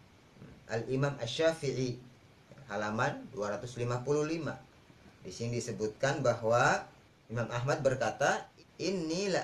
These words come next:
ad'ullaha lisyafi'i fi sholati munzu arba'ina sanah.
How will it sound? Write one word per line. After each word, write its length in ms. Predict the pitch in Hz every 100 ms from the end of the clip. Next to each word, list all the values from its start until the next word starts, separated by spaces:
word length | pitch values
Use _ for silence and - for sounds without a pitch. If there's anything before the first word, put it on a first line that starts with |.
| 127
ad'ullaha 880 | 120 123 143 165 131 160 185 175 131
lisyafi'i 960 | 139 - 139 127 127 113 135 185 -
fi 300 | - 180 143
sholati 720 | 120 110 117 123 123 151 196 - - - - -
munzu 320 | 135 180 165 123
arba'ina 640 | 127 117 120 123 175 131
sanah. 400 | 123 127 117